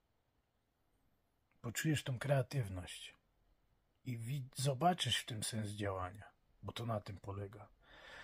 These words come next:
Żeby zobaczyć sens działania w swoim życiu, musisz poczuć kreatywność. To kreatywność ciągnie za tym wszystkim te pozytywne myśli. Tylko ona. W międzyczasie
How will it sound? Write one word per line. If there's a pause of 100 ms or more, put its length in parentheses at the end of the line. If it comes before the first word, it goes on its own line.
(200)
Żeby
zobaczyć
sens
działania
w
swoim
życiu, (640)
musisz
poczuć
kreatywność. (360)
To
kreatywność
ciągnie (840)
za
tym
wszystkim
te
pozytywne
myśli. (400)
Tylko
ona. (1160)
W
międzyczasie